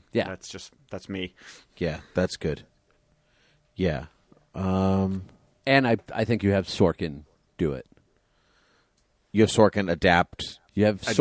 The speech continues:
Speaker 1: Sorkin
Speaker 2: the
Speaker 1: adapt it. And, I mean, I wouldn't,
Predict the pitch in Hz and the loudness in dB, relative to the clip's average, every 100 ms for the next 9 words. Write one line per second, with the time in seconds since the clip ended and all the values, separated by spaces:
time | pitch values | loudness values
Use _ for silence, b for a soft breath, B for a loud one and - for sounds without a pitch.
0 | 143 139 135 120 110 104 - 107 113 123 | 6 6 2 2 2 2 2 0 0 -10
1 | - _ - _ - - - 165 160 139 | -12 _ -20 _ -20 -12 -4 0 2 2
2 | 123 110 98 - 127 135 156 131 - | -2 -4 -8 -4 2 6 6 2 -4